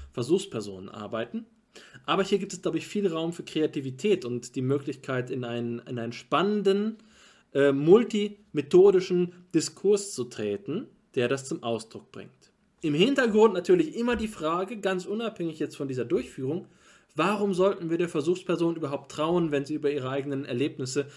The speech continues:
äh, spricht? Und warum sollten diese Erlebnisse indikativ für irgendetwas sein, was in ihrem Nervensystem abläuft?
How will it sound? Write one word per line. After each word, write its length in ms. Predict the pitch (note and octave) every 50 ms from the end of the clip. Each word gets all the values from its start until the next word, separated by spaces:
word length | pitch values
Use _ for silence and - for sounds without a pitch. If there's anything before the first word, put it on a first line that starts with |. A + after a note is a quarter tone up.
| - - _ _ _ _
äh, 120 | - B2+ A#2+
spricht? 640 | - - - C3+ C#3 E3+ G3+ - - - - - _ - - - -
Und 240 | - C#3+ C#3+ B2+ C3
warum 380 | C3+ E3 F3 F3+ F#3 F#3 F3+
sollten 360 | D3+ D#3 D#3 E3 - E3 C#3+
diese 220 | D3 D3 C3+ C#3+ -
Erlebnisse 480 | B2+ B2 C#3 E3 E3 - E3 D#3 -
indikativ 720 | - - G3+ G#3+ G#3 G#3+ - F#3 D#3+ D#3+ - F3+ F#3+ F#3 -
für 100 | F3+ -
irgendetwas 640 | F3 F#3 G3+ G#3 A3 F#3+ F#3+ F#3 - E3+ E3 -
sein, 240 | - D#3 E3 F3 E3+
was 120 | E3 E3
in 100 | D#3 D#3
ihrem 200 | E3 E3 D3+ D3
Nervensystem 680 | C#3 C#3 D3 D3 - D#3 C#3 C#3 C3 - - C3 B2 A#2
abläuft? 540 | A2+ A2 - A2+ G2 - - _ _ _